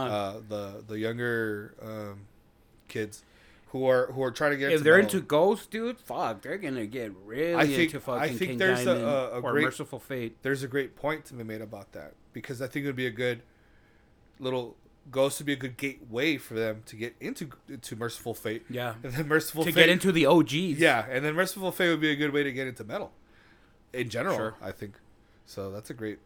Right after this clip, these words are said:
Speaker 1: that's a great point. And that was it.
Speaker 2: Most of those bands were thumbs up.
Speaker 1: Tops.
Speaker 2: Yeah.
Speaker 1: Mm-hmm. I agree.
Speaker 2: That was a good article.
Speaker 1: Yeah.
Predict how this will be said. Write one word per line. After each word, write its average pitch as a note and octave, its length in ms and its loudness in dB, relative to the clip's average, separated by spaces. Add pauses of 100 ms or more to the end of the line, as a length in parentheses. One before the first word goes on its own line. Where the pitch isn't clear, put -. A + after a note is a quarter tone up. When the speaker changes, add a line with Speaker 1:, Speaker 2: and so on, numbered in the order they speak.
(120)
Speaker 1:
that's G#2+ 160 -14
a - 20 -16
great G#2+ 220 -12
point. G#2+ 200 -16 (1400)
And B2 720 -6
that C#3+ 80 2
was G3 140 2
it. - 180 0 (1500)
Speaker 2:
Most A#2 240 -6
of E3 100 2
those D#3+ 180 2
bands D3 420 2 (260)
were G2 640 -6 (580)
thumbs A2 220 -8
up. D3 160 -6 (140)
Speaker 1:
Tops. - 420 -6 (220)
Speaker 2:
Yeah. C#3+ 360 -6
Speaker 1:
Mm-hmm. C3 220 -8 (1400)
I A#3 140 4
agree. C3+ 440 4
Speaker 2:
That B2+ 80 -4
was C#3 100 -2
a - 20 -10
good B2+ 120 -2
article. D3 360 -4 (100)
Speaker 1:
Yeah. C#3 400 0